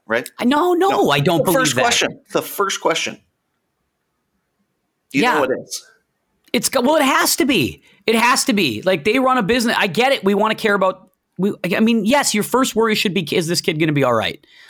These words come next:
Speaker 2: Hundred percent. Hundred percent. But that doesn't mean that, like, the world stops. Like, the world keeps going.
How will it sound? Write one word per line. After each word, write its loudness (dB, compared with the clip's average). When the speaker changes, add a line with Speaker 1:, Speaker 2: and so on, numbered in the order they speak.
Speaker 2:
Hundred 0
percent. -2
Hundred 0
percent. -2
But -2
that 0
doesn't 0
mean 2
that, 0
like, 0
the 2
world 0
stops. -2
Like, 0
the 0
world 0
keeps -2
going. 0